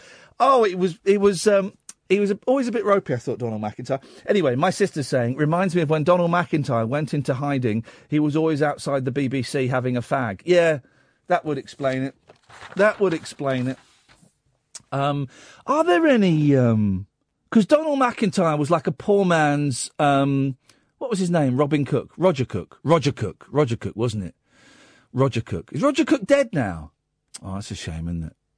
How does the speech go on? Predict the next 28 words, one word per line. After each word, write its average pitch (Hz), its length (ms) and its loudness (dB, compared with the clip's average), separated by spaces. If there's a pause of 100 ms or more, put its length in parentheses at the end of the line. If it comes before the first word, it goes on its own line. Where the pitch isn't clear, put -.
(160)
They 143 140 2
got 196 260 0
to 202 120 2
him 185 80 0
in 175 80 -2
the 180 120 0
end, 180 280 0
probably. 113 560 0
They 135 160 -4
got 185 300 -2
to 196 180 0
him. 190 100 -4
In... 190 100 -4 (280)
Roger 196 240 -2
Cook - 340 -2
and 208 280 2
Robin 127 340 2
Cook, - 280 -4
both 151 280 2
dead. 113 320 0 (480)
No 208 180 -4 (300)
coincidence? 208 480 -2 (420)
Robin 302 340 2
Cook - 460 -4 (1300)
died. 175 400 0
Didn't 320 200 -8
he 359 100 -8
die 247 440 -6